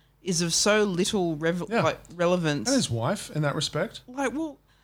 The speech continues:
Speaker 2: But she's his backstory motivator. That's why he
Speaker 1: Yeah,
Speaker 2: wanted to kill himself.
Speaker 1: totally,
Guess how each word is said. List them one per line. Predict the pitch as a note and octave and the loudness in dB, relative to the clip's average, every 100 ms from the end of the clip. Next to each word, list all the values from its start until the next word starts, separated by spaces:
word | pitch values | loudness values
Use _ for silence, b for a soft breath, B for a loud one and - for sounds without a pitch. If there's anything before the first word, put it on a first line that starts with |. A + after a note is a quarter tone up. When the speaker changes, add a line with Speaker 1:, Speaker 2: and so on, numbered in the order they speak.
| b | b
Speaker 2:
But | F#3+ | 2
she's | - A3+ G3+ | 4 4 4
his | G#3+ D#3+ | 4 4
backstory | F3 E3+ - E3+ D#3 | 2 2 2 4 4
motivator. | D3 D3 D3 D3 | 4 4 4 4
That's | C#3 C#3 | 2 2
why | D3+ | 4
he | E3 | 4
Speaker 1:
Yeah, | |
Speaker 2:
wanted | C#3 C#3 | 4 0
to | |
kill | C3 C#3+ | 0 2
himself. | C3+ - C3 | 2 2 4
Speaker 1:
totally, | D#4+ | 4